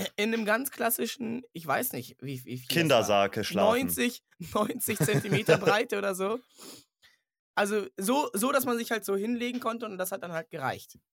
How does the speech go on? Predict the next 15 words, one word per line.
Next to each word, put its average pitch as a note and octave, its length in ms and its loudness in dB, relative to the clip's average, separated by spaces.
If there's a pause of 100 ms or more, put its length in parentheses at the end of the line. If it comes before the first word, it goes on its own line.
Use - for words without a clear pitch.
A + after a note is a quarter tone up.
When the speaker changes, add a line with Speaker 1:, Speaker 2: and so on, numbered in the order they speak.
(220)
Speaker 1:
So, A#2+ 200 -6
für, A2 280 0
Speaker 2:
<laughs> D#2+ 340 -8
Ja. G#2 240 2
Speaker 1:
für C3+ 120 -2
eine C#3 200 -2
Person. A#2 500 -6 (1200)
Und, A3+ 340 0 (960)
und G3 160 0
dann, G3+ 200 0
und F3 120 -2
dann F#3 200 0
wurd's F3+ 200 -2
größer, F#3+ 680 2
hundertzwanzig, F3 1160 -2